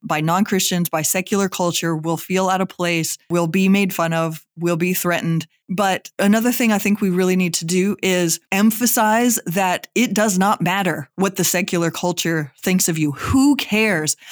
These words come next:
I would love, I can't think of a single time when I've heard a sermon about the dangers and the problems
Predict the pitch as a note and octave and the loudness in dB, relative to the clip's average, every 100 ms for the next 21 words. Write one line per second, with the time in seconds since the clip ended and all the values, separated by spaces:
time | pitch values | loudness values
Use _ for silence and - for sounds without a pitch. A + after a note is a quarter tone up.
0 | - - A3+ C4+ A#3 F3+ F#3+ G3+ A3 A3+ | -14 -2 2 4 2 2 2 2 2 0
1 | A#3+ D#4+ A#3 A3+ A3+ G#3+ - G#3 G#3+ G#3 | 0 -2 0 0 2 2 2 2 2 0
2 | G#3 F#3+ E3+ D#3+ D#3+ E3+ E3 F3 F3 E3 | -2 0 0 -2 0 0 0 0 -2 0
3 | F3+ F3+ D#3+ D3+ - _ _ - F#3 F3+ | -2 -2 -4 -6 -10 _ _ -4 -2 2
4 | F3 F3 E3 - D#3+ F#3 F3 F3 F3 F#3+ | 2 2 0 -6 -2 0 2 2 2 4
5 | G3 G3 G3 F3+ E3 - E3+ E3+ F3+ F3+ | 4 2 2 0 0 0 0 2 0 0
6 | F3 | -2